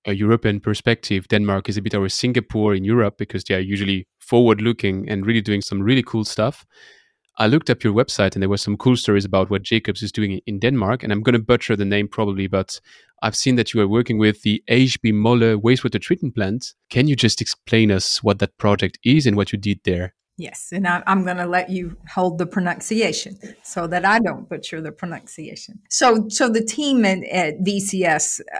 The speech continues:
Speaker 2: one of the coolest folks that I've worked with, very much forward thinking. And so what they were looking for in their wastewater treatment plants was to achieve energy neutrality.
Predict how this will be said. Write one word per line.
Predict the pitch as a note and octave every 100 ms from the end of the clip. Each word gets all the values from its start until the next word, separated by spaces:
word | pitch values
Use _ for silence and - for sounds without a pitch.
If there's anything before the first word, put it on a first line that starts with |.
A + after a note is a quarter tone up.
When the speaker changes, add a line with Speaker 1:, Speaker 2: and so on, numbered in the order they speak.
| -
Speaker 2:
one | - G#3 A3+
of | G3+
the | F#3+
coolest | F3+ - F#3+ F3+ F3+ - -
folks | - F#3 F#3 -
that | F#3
I've | E3+ E3+ D#3+
worked | E3+ E3 -
with, | E3+ E3
very | F3 G#3+ A3+
much | F#3 E3+ -
forward | - F3+ E3+ E3 E3
thinking. | E3+ E3 - D#3+ - - - F3+
And | G3
so | - A3+
what | G#3 G3+ G#3+ G#3+
they | A3 A3
were | G3+ F#3
looking | G3+ G#3+ G3+ F#3+
for | F#3+ F3+ F3 E3+
in | F#3+ F#3+
their | F#3
wastewater | F3 F3 - F3+ E3+ E3+ E3
treatment | - A3 F#3+ -
plants | - E3 D#3 - - - -
was | F3 E3 -
to | - B3 A3
achieve | F#3+ - - B3+ G#3 F3+ - -
energy | G3+ F#3+ E3 F3+
neutrality. | E3+ E3 - E3+ D#3 D#3 - -